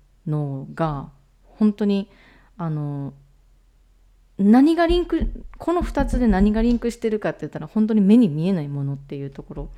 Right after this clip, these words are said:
が、あの、リンクしてるんじゃないかなとかっていうふうに思っ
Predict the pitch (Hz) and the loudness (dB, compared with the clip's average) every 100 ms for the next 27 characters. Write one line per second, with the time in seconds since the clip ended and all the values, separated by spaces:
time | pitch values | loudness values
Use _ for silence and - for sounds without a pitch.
0 | - - - - _ _ 160 151 143 143 | -20 -20 -20 -20 _ _ -6 -4 -6 -12
1 | _ _ _ - - - 156 151 143 135 | _ _ _ -20 -20 -12 -8 -6 -6 -4
2 | 147 143 151 - 160 151 139 135 135 139 | -4 -6 -8 -10 -6 -4 -4 -6 -6 -8
3 | 139 139 139 143 - - - 156 143 151 | -10 -10 -14 -18 -16 -18 -12 -12 -10 -10
4 | 143 139 - 143 139 139 | -10 -10 -10 -8 -8 -8